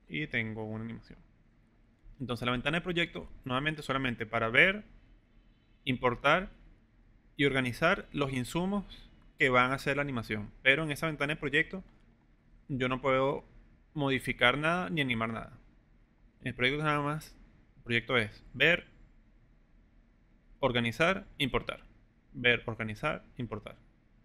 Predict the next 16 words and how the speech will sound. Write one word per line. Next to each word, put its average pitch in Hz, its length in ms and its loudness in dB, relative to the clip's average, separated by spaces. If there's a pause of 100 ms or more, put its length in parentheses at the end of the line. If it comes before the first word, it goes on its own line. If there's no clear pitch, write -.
(1300)
Eso 127 200 -4
es 127 40 -4
el 131 60 -6
proyecto. - 360 -12 (520)
Para 120 320 4
comenzar 131 360 0
a - 20 4
animar 160 440 0 (100)
tengo 131 220 -2
que 156 120 -6
crear 139 420 2 (400)
lo 127 200 -2
que 123 100 -4
sería 123 960 2
el 127 100 0
equivalente 131 720 0